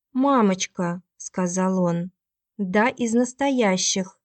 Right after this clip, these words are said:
настаивала Стиви, по-прежнему сидя на полу посреди передней.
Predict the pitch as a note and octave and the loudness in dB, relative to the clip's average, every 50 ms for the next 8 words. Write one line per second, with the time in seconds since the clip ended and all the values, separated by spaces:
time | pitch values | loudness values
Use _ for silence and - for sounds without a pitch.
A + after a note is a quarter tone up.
0 | _ _ _ G3 G3 F#3+ F#3+ - - G3+ G3 F#3+ F3+ F#3+ F#3+ F#3 F#3 F#3 - - | _ _ _ 0 0 0 -2 -2 -2 0 0 0 2 0 0 0 0 -2 -4 -8
1 | - - C4 C4+ B3 G#3+ G3 G3 F#3+ F#3 - G3 A#3 B3 A3+ G#3+ G3 F#3+ F#3+ F#3+ | -6 -4 -2 0 0 -2 0 -2 -4 -4 0 0 2 2 2 2 2 2 2 0
2 | F#3 - - G#3 F#3 F#3 F#3+ F#3 F#3 F#3 F#3 F#3 F3+ F3 F#3 A#3 B3+ B3+ G#3 F#3+ | 0 -2 -4 -6 -4 -2 0 0 0 0 -2 -2 -2 0 0 -2 -2 -2 -4 -6
3 | - - F#3+ F#3+ F3+ F3 F#3 F#3 - A3 A#3 A#3+ A#3+ G#3+ F3+ E3+ E3+ F3 E3+ E3 | -4 -4 -4 -4 -4 -4 -6 -6 -4 -4 -2 0 0 0 0 0 -2 -4 -4 -4
4 | E3 - | -6 -8